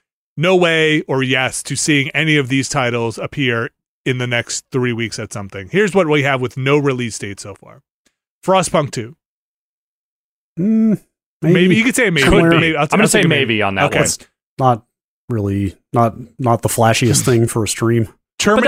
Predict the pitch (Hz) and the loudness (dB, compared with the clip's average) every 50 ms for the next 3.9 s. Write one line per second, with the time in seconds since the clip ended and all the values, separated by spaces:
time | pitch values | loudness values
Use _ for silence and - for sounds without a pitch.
0 | 240 226 226 226 220 214 190 190 196 196 196 185 180 160 131 147 147 - - 151 | 2 2 2 2 2 2 4 4 4 4 4 4 4 2 2 0 0 0 0 0
1 | 127 120 110 101 - - 82 73 - - - _ - _ _ _ - - 196 208 | 0 0 -2 -4 -4 -6 -6 -6 -8 -12 -18 _ -20 _ _ _ -2 -2 0 0
2 | 220 220 220 214 208 202 185 135 175 170 175 165 - - - 175 165 160 - - | 2 0 0 2 2 2 2 2 2 2 2 0 -2 -6 -4 -2 -2 -2 -2 -4
3 | 135 147 131 - - 139 127 120 110 104 113 _ 135 - - - - | -6 -6 -6 -4 -2 -2 -2 -2 -4 -8 -12 _ -20 -18 -18 -18 -20